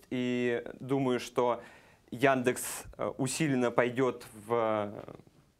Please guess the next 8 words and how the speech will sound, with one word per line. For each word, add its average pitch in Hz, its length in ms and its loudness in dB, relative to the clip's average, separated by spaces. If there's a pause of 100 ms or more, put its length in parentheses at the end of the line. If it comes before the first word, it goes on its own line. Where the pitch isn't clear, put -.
(580)
различные 127 500 -2
таргетинги, 123 480 0
настройки, 117 560 -2
доработки 113 800 -4
мобильного. 131 580 0
Надеюсь, 139 600 0
что 151 480 0 (420)
и 156 320 2